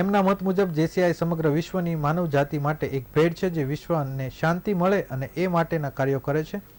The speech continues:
એ હેતુથી જે સી આઈ કાર્ય કરે છે અને આ સંસ્થામાં Individual Development Management of People Award પણ પ્રોત્સાહન આપે છે. Get Together,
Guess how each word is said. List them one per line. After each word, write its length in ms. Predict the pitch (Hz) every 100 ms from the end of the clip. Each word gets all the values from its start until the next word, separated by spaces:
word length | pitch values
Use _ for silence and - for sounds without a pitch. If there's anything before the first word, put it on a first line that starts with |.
| - - - -
એ 160 | 165 170
હેતુથી 420 | 190 214 196 202 151
જે 100 | 165
સી 160 | 185
આઈ 140 | 170 160
કાર્ય 260 | 151 156 170
કરે 180 | 180 185
છે 160 | 185 147 135
અને 120 | 135 123
આ 80 | 143
સંસ્થામાં 800 | 147 156 151 - 190 147 117 - - - - - 160
Individual 540 | 196 220 208 175 202 175
Development 500 | 160 175 185 196 190 151
Management 440 | 156 170 165 170 151
of 100 | 127 - - -
People 360 | 180 - 190 185 147
Award 240 | 147 156 151
પણ 160 | - 139 -
પ્રોત્સાહન 400 | 147 - 160 160
આપે 180 | 156 175
છે. 80 | 185 202 143
Get 180 | 147 147 151
Together, 320 | 147 139 170